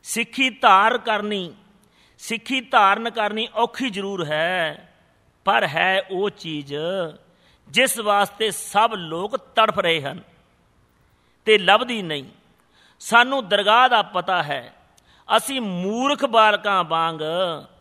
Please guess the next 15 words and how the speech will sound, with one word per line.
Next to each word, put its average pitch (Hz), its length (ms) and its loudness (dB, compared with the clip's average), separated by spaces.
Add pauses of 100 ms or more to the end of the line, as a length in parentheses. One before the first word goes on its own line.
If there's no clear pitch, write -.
(300)
ਧਰਮਸ਼ਾਲਾ 214 680 2
ਛੋੜ 170 480 -8 (720)
ਹਰਮਨ-, 214 460 2 (180)
ਹੰਦਰ-, 262 300 2 (100)
ਹਰਮੰਦਰ 220 520 0
ਵੱਲ 226 220 2
ਪਿੱਠ 247 280 -4
ਕਰਦੇ, 165 520 -4 (100)
ਕਰਕੇ 180 600 -8 (400)
ਦੁਨੀਆ 247 380 4
ਦੇ 240 160 0
ਢਲਦੇ 202 500 -2
ਪਰਛਾਵਿਆਂ 170 640 -6
ਵੱਲ 143 320 -6 (680)
ਦੌੜਨਾ 180 840 0